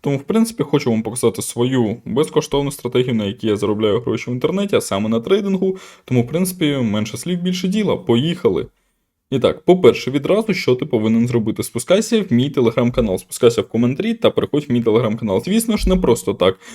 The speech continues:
а, а для того, щоб побачити мою безкоштовну стратегію. Ось вона в закріпленому коментарі. До речі, можете перейти, я тут на геліку зараз катаюсь, ну, тут дуже багато інформації, то вже така мотивація для своїх.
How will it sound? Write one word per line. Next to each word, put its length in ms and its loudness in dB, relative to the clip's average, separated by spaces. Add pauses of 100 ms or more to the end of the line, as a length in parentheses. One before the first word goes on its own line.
(220)
а, 200 2
а 100 2
для 140 2
того, 220 4
щоб 180 -4
побачити 440 2
мою 280 2
безкоштовну 760 0
стратегію. 520 -2
Ось 140 -4
вона 220 0
в 40 0
закріпленому 480 -4
коментарі. 400 -2
До 120 0
речі, 240 -2
можете 220 -6
перейти, 320 -4
я 160 0
тут 200 -12
на 60 -4
геліку 340 -2
зараз 220 -2
катаюсь, 340 0
ну, 140 4
тут 260 -4
дуже 200 -4
багато 280 -2
інформації, 540 -6
то 120 -2
вже 200 -4
така 260 -8
мотивація 540 2
для 120 2
своїх. 440 -2